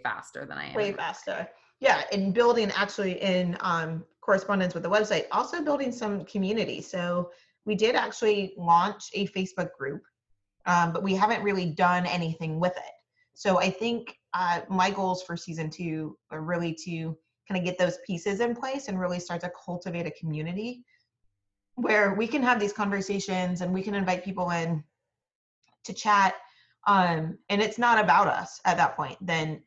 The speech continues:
Speaker 2: as we're building the community, it's really about a community of moms. It's a safe, safe space where we can lift each other up, where we can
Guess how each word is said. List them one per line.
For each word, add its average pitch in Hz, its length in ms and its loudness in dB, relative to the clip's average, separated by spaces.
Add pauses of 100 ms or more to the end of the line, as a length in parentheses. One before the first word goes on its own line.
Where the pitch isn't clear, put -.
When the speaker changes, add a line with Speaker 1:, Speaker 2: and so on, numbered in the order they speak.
Speaker 2:
as 165 180 -2
we're 170 140 0
building 170 240 0
the 160 80 -2
community, 190 300 -2
it's 165 200 -2
really 190 260 0
about 170 340 4 (120)
a 185 60 0
community 175 460 -2
of 165 80 2
moms. 160 440 0
It's 156 100 -14
a 170 80 -2
safe, 170 380 -4 (380)
safe 220 520 0
space 170 640 -6 (480)
where 180 100 0
we 175 100 0
can 170 160 -2
lift 190 240 0
each 202 160 -6
other 202 260 2
up, 175 280 6 (120)
where 165 160 -2
we 165 120 -2
can 151 380 -6